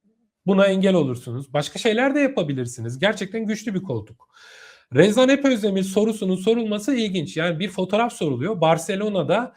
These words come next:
anladığım kadarıyla Rezan Epözdemir'le bir fotoğrafı var. Sosyal medya hesabı, Instagram hesabı çok şey zaten, aktif kullanmış. Bir sürü insanla fotoğrafları var Mehmet Akif Ersoy'un.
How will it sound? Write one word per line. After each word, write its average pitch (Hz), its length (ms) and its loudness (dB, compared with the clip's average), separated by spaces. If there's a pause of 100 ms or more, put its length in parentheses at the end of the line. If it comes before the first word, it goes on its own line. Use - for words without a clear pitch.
(260)
anladığım 170 420 0
kadarıyla 156 520 0
Rezan 143 340 0
Epözdemir'le 175 640 -4
bir 202 80 -6
fotoğrafı 170 520 0
var. 120 280 -2 (280)
Sosyal 143 460 0
medya 185 280 0
hesabı, 160 340 -2
Instagram 160 480 -4
hesabı 175 400 -4
çok 190 220 -4 (180)
şey 127 240 -4
zaten, 101 480 -10
aktif 127 360 -10
kullanmış. 107 560 -10
Bir 180 60 -6
sürü 180 360 -6 (240)
insanla 151 380 -4
fotoğrafları 165 560 0
var 120 120 -2
Mehmet 139 320 0
Akif 143 320 -2
Ersoy'un. 147 420 -2